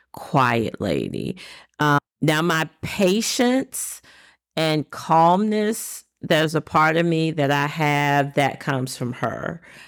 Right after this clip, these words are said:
Um, and she was neutral. She, she didn't care whether you were her son or daughter. If she felt like you were wrong,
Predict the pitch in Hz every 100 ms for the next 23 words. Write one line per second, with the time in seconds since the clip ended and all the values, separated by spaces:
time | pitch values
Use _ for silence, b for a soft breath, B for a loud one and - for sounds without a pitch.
0 | B - 147 143 165 165 - 208 208 185
1 | 175 170 165 147 - 131 117 156 151 156
2 | 151 156 B B B - 185 175 170 170
3 | 220 160 156 156 151 151 139 139 135 139
4 | 139 143 139 131 135 147 131 127 123 120
5 | 131 B B - - 147 143 147 156 -
6 | 160 156 151 139 - _ _ 147 139 135
7 | - - 156 143 170 160 - 156 147 -
8 | 147 156 170 156 131 127 123 127 143